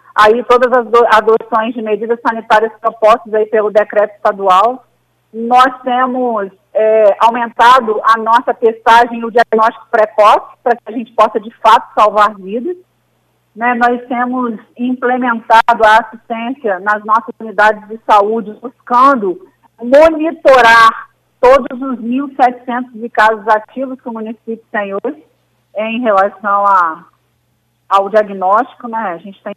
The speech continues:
feito esse diagnóstico precoce, né, fazendo busca ativa pelas unidades de saúde, monitorando os casos, trabalhando telemonitoramento, e a gente vem implementando isso. É, e, e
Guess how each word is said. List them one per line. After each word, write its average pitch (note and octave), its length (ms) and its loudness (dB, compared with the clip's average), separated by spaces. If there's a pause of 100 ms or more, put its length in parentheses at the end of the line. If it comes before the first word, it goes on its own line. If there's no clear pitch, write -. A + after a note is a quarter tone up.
feito G#3+ 260 -6
esse G#3 200 -10
diagnóstico F#3+ 880 -10 (400)
precoce, A3 960 -2 (480)
né, G#3+ 240 -8
fazendo A3 300 0 (100)
busca A3+ 280 -4
ativa A#3 400 -4
pelas G#3+ 320 -2
unidades G3+ 500 -4
de G3+ 160 -16
saúde, G#3 500 -4
monitorando G#3+ 840 -4
os - 80 -20
casos, G#3+ 360 0
trabalhando G#3 500 -2
telemonitoramento, A3 1300 -2
e G3 80 -6
a F#3+ 100 -8
gente A3 280 -16
vem G#3+ 220 -8
implementando G#3 600 -8 (140)
isso. G3 320 -8 (920)
É, C#4+ 240 -4
e, G#3 140 -4
e A3 280 0